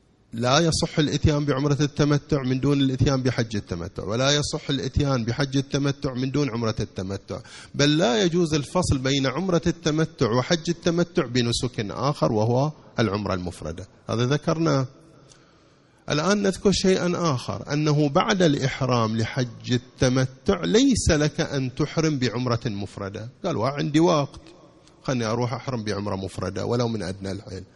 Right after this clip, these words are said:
والحال أنه أحرم للحاج، هذا من إدخال نسك في نسك. إدخال نسك في نسك لا يصح.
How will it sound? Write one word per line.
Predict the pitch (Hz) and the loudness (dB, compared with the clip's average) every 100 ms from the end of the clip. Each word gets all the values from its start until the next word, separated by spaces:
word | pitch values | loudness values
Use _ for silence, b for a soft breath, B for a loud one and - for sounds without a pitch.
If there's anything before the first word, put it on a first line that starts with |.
| b b 139 | b b 2
والحال | 139 123 185 214 | 2 4 4 4
أنه | 180 170 170 - | 4 2 2 0
أحرم | - 196 208 | -2 0 4
للحاج، | 160 143 127 151 147 95 - - B B B B - | 4 4 2 0 0 0 -6 -20 B B B B 2
هذا | 139 151 139 | 4 4 2
من | 117 | 0
إدخال | 113 117 - 135 131 117 | 0 -2 0 2 2 4
نسك | 147 - 160 - 160 156 | 4 4 2 0 0 0
في | - 175 143 | 4 6 6
نسك. | 110 104 90 - - B - | 4 2 -2 -4 -14 B 0
إدخال | 214 - 175 127 131 | 0 2 2 4 2
نسك | 135 139 | 0 -4
في | - 117 | -4 -6
نسك | 139 185 170 | -4 -6 -6
لا | 107 76 | -8 -8
يصح. | - - 101 - | -12 -14 -14 -18